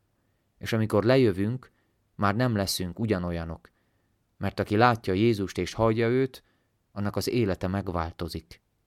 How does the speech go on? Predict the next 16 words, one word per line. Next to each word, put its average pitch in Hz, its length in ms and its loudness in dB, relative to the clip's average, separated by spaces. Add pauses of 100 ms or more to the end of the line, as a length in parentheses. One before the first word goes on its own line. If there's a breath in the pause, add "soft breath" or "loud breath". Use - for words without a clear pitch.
(2000)
Urunk 110 300 2
Jézus 98 320 0
Krisztus, - 520 -6 (560 soft breath)
te - 100 -2
megmutattad 113 680 2
tanítványaidnak 95 920 0
isteni 95 360 -4
dicsőségedet 92 840 -4
a 90 60 -4
hegyen, 104 500 -2 (300 soft breath)
hogy 101 180 2
erőt 104 260 4
merítsenek 95 580 -2
a 92 40 -6
szenvedés 90 600 -4
óráiban. 85 640 -8